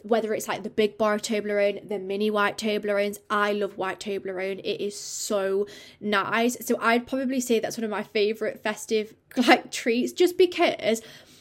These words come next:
obviously I know you can get them, but they're not really in the store at any other, any other time of the year.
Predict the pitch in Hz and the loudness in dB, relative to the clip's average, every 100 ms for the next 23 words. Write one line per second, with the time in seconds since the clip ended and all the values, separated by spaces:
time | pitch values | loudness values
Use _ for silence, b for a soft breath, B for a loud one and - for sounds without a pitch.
0 | B B 294 311 359 320 320 302 294 269 | B B 2 6 4 6 4 2 -2 2
1 | 294 - 226 208 220 254 294 233 294 311 | 0 0 -6 -4 2 4 4 0 0 0
2 | 226 269 269 - 262 247 262 233 240 233 | 2 0 0 -2 0 2 2 2 0 0
3 | 240 - 233 247 254 247 233 240 233 214 | -4 -2 2 2 0 0 0 2 2 0
4 | 202 226 247 | -2 2 2